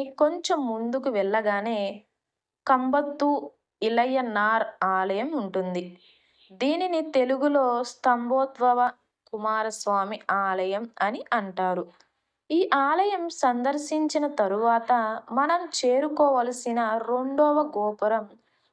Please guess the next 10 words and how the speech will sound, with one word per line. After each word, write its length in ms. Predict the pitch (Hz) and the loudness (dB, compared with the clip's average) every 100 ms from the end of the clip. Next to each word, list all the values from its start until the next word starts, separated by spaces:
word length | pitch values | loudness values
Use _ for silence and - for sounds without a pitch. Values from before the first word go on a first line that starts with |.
| _ - | _ 0
బల్లాల 520 | 208 233 240 240 240 247 | 2 2 2 2 2 0
గోపురం. 480 | - 196 185 185 180 - _ _ _ _ _ - | -2 -4 -2 -4 -4 -10 _ _ _ _ _ 0
బల్లాల 440 | 233 254 311 381 415 | 2 4 4 4 2
గోపురాన్ని 840 | 294 294 294 311 294 277 277 285 | 4 4 4 2 2 0 0 -2
చేరుకునే 680 | 277 - 262 262 269 269 277 269 | -2 0 2 2 0 0 0 0
ముందు 380 | 214 220 247 269 254 254 | -2 -4 -2 -2 -2 -6
కుడి 260 | _ 339 392 | _ 0 0
చేతి 460 | 392 349 330 330 330 | 0 0 0 0 0
వైపున 480 | 277 254 254 254 247 247 240 | 2 0 -2 -2 2 2 0
గోపురం, 560 | 185 208 233 254 254 | -2 -2 0 0 2